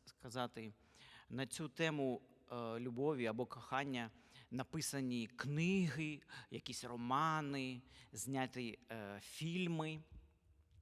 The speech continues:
е, пишуть, е, пісні, якусь музику.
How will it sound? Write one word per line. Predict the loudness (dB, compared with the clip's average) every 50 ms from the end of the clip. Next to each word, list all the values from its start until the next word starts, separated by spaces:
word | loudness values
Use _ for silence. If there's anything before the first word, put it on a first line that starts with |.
| -16 -16 -16 -14 -16 -18 -18 -18 -18 -18 -18 -18 -14 -10
е, | -8 -8 -8 -8 -4
пишуть, | -2 0 0 2 2 2 0 0 -2 -4 -6
е, | -4 -4 -4 -4 -4 -4 -4 -4 -4 -4 -4 -6 -6 -6 -6 -8 -10 -12 _ _ _ _ _ _ -6
пісні, | -4 -2 -2 -2 0 2 4 4 6 6
якусь | 4 4 2 2 0 -4 -4 -4
музику. | -4 -2 -2 -2 0 0 -2 -2 -2 -2 -4 -4